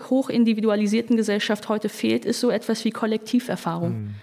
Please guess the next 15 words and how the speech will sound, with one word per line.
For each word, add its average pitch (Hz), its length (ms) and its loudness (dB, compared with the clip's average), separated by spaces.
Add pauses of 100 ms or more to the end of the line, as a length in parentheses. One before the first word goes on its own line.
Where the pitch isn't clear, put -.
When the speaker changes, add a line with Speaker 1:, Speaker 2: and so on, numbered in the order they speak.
(140)
Speaker 1:
Fridays 240 380 2
for 247 120 0
Future 277 340 2
ist 247 100 0
ein 240 60 4
Gegenbeispiel, 196 640 2
aber 185 140 2
ich 185 80 -2
glaube, 202 260 2
dass 214 200 0
wir 208 100 2
sehr 214 320 2
viel 233 240 0
Individualisierung 208 880 4
erfahren 196 480 0